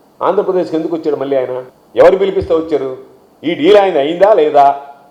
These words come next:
దాంట్లో ఏం చెప్పాడు? "నాకు మూడు కోట్లు ఇస్తానని" ఆయన చెప్పాడు. మూడు కోట్లకు సంబంధించి డీల్ పూర్తి కాకముందే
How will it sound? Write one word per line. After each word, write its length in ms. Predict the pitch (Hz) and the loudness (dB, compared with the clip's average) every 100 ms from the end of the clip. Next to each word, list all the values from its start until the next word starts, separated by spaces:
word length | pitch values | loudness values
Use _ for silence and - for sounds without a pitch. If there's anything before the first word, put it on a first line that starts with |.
| 151 | 2
దాంట్లో 260 | 180 185 | 2 2
ఏం 100 | 202 | -2
చెప్పాడు? 220 | 202 202 180 | -2 0 2
"నాకు 140 | 170 | 2
మూడు 200 | 160 156 | 2 0
కోట్లు 220 | 180 185 | 0 0
ఇస్తానని" 300 | 151 160 160 | -4 -4 -2
ఆయన 160 | 135 131 | -4 -4
చెప్పాడు. 360 | 107 107 95 | -8 -10 -8
మూడు 220 | 143 214 240 | 2 2 6
కోట్లకు 340 | 240 233 226 | 4 2 2
సంబంధించి 420 | 220 226 226 226 | 2 2 -2 -2
డీల్ 360 | 156 208 240 185 | -4 -4 -2 0
పూర్తి 200 | 220 220 | 0 2
కాకముందే 720 | 220 196 208 202 175 190 | 2 2 -2 4 6 6